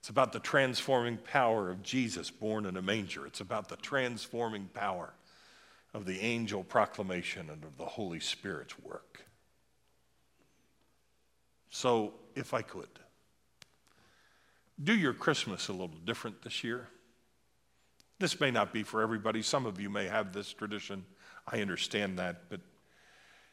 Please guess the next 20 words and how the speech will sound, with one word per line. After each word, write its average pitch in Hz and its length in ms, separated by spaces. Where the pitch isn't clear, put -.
you 151 120
shouldn't 165 320
allow 131 300
your 101 220
kids 127 520
or 98 40
your 87 140
grandkids 110 640
to 101 100
run 113 280
in 101 340
under 107 180
the 90 140
tree 110 300
and 85 120
start - 320
tearing 101 380
open 95 260
the 82 60
presents. - 800